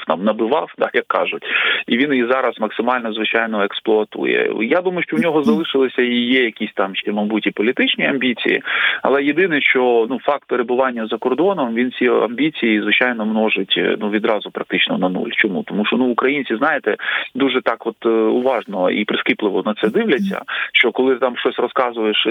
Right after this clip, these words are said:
Speaker 1: сидячи в Києві, це одна історія. А коли ти це робиш, е, перебуваючи за кордоном, ну, це зовсім інша історія. Причому він же, е,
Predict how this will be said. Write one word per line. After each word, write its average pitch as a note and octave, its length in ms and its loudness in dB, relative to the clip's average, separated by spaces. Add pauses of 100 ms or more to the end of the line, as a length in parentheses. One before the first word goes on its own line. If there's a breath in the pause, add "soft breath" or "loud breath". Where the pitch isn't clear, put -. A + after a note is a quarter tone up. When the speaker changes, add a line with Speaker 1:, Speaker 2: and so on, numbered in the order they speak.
Speaker 1:
сидячи B2 340 2
в - 60 -14
Києві, F#3+ 380 2
це F3 60 4
одна A2 320 2
історія. F#2 440 0
А F#2+ 40 -6
коли C3 220 2
ти C#3 120 -2
це - 140 0
робиш, C3 280 0 (140)
е, A#2+ 320 2
перебуваючи B2 640 0
за B2+ 60 -2
кордоном, G3+ 540 0 (360 loud breath)
ну, F#3+ 180 0
це D#3+ 80 2
зовсім B2+ 380 -2
інша G2+ 220 -2
історія. D#2+ 440 0
Причому C3 360 -2
він C3+ 120 -2
же, B2+ 100 2
е, B2 160 -4